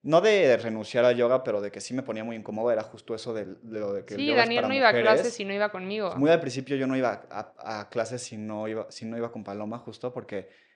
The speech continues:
Speaker 1: era un salón con puras mujeres y yo me cohibía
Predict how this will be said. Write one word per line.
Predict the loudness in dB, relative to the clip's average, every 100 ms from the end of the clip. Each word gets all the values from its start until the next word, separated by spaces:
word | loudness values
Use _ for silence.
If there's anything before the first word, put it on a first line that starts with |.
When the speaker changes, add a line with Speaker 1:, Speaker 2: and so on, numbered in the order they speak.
| _
Speaker 1:
era | 0 4 4
un | 2
salón | 0 0 4 4 4 0 -6 _ _ _
con | -2 -2 2
puras | 6 6 4
mujeres | 0 4 6 6 2 0 -12 -20 _ _ _ _ _ _ _ _ _ -6
y | -4
yo | 0 0
me | 0
cohibía | -2 -2 0 0 0 -2